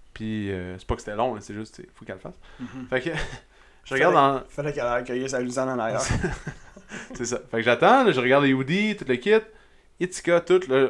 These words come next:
Speaker 1: pendant qu'elle fait mon café encore, je scroll sur Internet, Etika. Puis je découvre que c'est une compagnie qui fait des chandails éthiques au Canada. Fait que très cool.
Speaker 2: C'est cool.
Speaker 1: Ouais, puis la, le prix est pas vraiment, euh,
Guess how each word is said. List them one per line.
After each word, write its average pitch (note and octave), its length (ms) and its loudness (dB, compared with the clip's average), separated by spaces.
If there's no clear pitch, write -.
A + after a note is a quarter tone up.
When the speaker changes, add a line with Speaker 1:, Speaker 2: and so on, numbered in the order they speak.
Speaker 1:
pendant D#3+ 240 4
qu'elle C#3 140 0
fait C3+ 80 -6
mon B2 140 -4
café A#2 200 -8
encore, E3 380 -4
je B2 300 -8
scroll D#3 340 -2
sur C3 240 0
Internet, A#2 500 -2
Etika. B2+ 380 -8
Puis A#2 120 -4
je G#2+ 80 -6
découvre A#2+ 280 0
que C#3+ 60 -4
c'est A2+ 80 -12
une G#2 60 -10
compagnie A2+ 240 -6
qui D3 60 -14
fait B2+ 140 -6
des B2+ 300 -8
chandails B2 360 -8
éthiques D#3 260 -14
au B2 80 -8
Canada. G3 460 -2
Fait - 80 -18
que B2 60 -14
très B2 180 -6
cool. F3+ 160 -8
Speaker 2:
C'est A3+ 60 -12
cool. D3 220 -10
Speaker 1:
Ouais, E3 160 -6
puis C#3+ 180 -6
la, C3+ 200 6
le A#2 140 4
prix A3+ 240 0
est - 40 -6
pas G3+ 380 -2
vraiment, B2 340 -6
euh, A2+ 260 -6